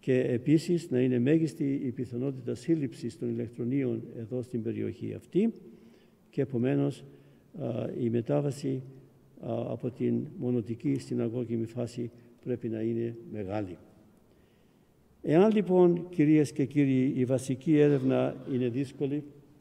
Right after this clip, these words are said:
η μετάβαση από την βασική στην εφημωσμένη έρευνα είναι ακόμη δυσκολότερη. Στην πρώτη περίπτωση,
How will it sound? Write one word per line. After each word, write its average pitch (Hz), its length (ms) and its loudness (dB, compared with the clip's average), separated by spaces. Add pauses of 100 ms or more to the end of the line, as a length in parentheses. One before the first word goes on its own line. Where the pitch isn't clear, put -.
(500)
η 127 100 -4
μετάβαση 170 680 2
από 143 200 0
την 131 140 0
βασική 131 440 -2
στην 143 200 0
εφημωσμένη 127 680 -2
έρευνα 135 560 -2
είναι 123 200 -2
ακόμη 120 340 -2
δυσκολότερη. 110 760 -4 (1160)
Στην - 260 0
πρώτη 196 260 4
περίπτωση, 147 720 -2